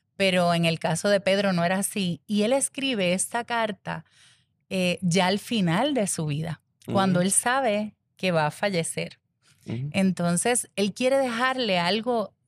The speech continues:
Speaker 1: a la iglesia donde él pueda decirle qué cosas son importantes en las cuales tenemos que crecer en su conocimiento,
Speaker 2: Ujú.
Speaker 1: para entonces no caer en esas doctrinas de error.
Speaker 2: Ujú.
Speaker 1: Y, y nos fascinó, a mí me fascinó, eh,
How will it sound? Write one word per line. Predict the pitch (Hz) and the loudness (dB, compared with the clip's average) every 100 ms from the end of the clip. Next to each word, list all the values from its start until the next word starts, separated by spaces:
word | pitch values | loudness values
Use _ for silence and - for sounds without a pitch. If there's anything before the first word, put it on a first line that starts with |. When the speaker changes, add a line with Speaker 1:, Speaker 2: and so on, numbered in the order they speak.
| - | -4
Speaker 1:
a | 196 | 0
la | 196 | 2
iglesia | 190 202 233 233 196 175 | 2 0 0 0 0 0
donde | 170 165 170 165 160 | 0 0 0 2 0
él | 160 | 0
pueda | 185 208 233 233 | -2 0 0 0
decirle | 233 - 226 220 190 180 - _ - - _ _ - | -2 -4 -4 -4 -4 -4 -8 _ -20 -20 _ _ -2
qué | 233 220 | 0 0
cosas | 285 277 - 254 | -2 0 0 0
son | - 240 | 0 -2
importantes | 240 240 226 - 254 247 196 196 _ _ _ | -2 -2 -4 -2 -2 -2 -4 -6 _ _ _
en | 185 | -2
las | 185 175 | 0 -2
cuales | 185 208 226 | -2 -4 -2
tenemos | 196 170 175 | -2 0 0
que | - | -2
crecer | 214 220 214 226 220 | -4 -2 0 0 0
en | |
su | 208 185 | -2 -2
conocimiento, | 175 165 160 165 156 151 160 - 165 - _ _ - | 0 2 2 0 2 2 0 -2 -8 -10 _ _ -12
Speaker 2:
Ujú. | 190 190 | -10 -10
Speaker 1:
para | - 202 | -2 2
entonces | 185 185 226 285 | 2 2 0 0
no | 233 170 | 0 0
caer | 185 185 247 | 0 0 0
en | 254 | 0
esas | 180 - 160 | 0 0 -2
doctrinas | 165 - 175 175 180 | -2 -4 -2 0 0
de | 170 | 0
error. | 160 76 82 - _ _ _ _ | -2 -2 -6 -12 _ _ _ _
Speaker 2:
Ujú. | - 117 | -2 0
Speaker 1:
Y, | 156 214 202 185 170 156 _ _ - | 2 2 2 2 0 -4 _ _ -4
y | 220 | 0
nos | 226 - | 0 2
fascinó, | 208 196 190 185 233 | -2 0 -2 0 0
a | |
mí | 254 220 | 0 0
me | 220 | -2
fascinó, | - 247 - 208 190 208 220 - | -2 -4 -2 -2 0 0 -2 -4
eh, | 180 175 165 160 | -4 -2 -2 -4